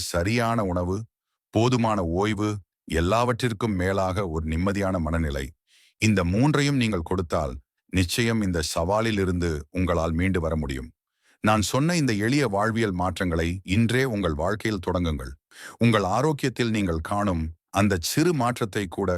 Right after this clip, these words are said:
கீழே உள்ள கமெண்ட் பகுதியில் என்னோடு பகிருங்கள். உங்கள் ஒரு கமெண்ட் இன்னும் பலருக்கு நம்பிக்கையை தரும். இந்த தகவல்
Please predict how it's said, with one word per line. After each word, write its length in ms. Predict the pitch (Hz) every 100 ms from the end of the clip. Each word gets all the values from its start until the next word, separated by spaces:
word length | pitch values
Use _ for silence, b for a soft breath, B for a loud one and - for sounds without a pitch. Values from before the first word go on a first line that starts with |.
| 82 -
கீழே 320 | 120 120 107
உள்ள 240 | 92 90 78
கமெண்ட் 420 | 85 78 64 80 - _
பகுதியில் 480 | 131 139 160 139 131
என்னோடு 280 | 107 104 110
பகிருங்கள். 480 | 85 85 80 65 65 - _ _ B B _ -
உங்கள் 240 | 131 120 98
ஒரு 120 | 87
கமெண்ட் 480 | 113 131 127 92 - - _ _ -
இன்னும் 300 | 110 135 120
பலருக்கு 440 | 92 95 95 85 98
நம்பிக்கையை 500 | 85 92 87 82 78
தரும். 340 | - 62 60 _ _ _ _ _ -
இந்த 300 | 120 117 101 -
தகவல் 460 | 110 113 113 107